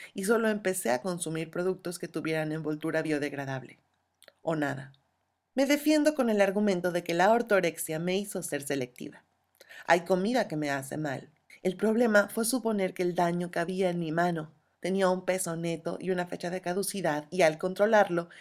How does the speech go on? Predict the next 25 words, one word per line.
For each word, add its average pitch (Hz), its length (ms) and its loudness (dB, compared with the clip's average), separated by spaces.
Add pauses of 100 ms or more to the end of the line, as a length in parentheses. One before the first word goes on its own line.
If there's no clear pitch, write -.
el 170 100 -6
resto 185 240 -4
de 175 80 -6
mi 170 140 -4
vida 175 260 -4
estaba 165 300 -6
a 160 80 -8
salvo. 151 460 -8 (680)
Busqué, 190 640 -4
frenética, 170 920 -2 (180)
que 202 120 0
el 208 80 4
alimento 202 560 2
fuera 196 360 -2
puro. 202 320 -6 (360)
Ingerirlo 185 680 0
me 180 160 2
haría 175 500 2
a 165 80 -2
prueba 180 320 2
de 165 60 -2
errores, 156 640 -2 (220)
uniría 196 440 2
mis 170 220 -4
piezas. 175 600 -4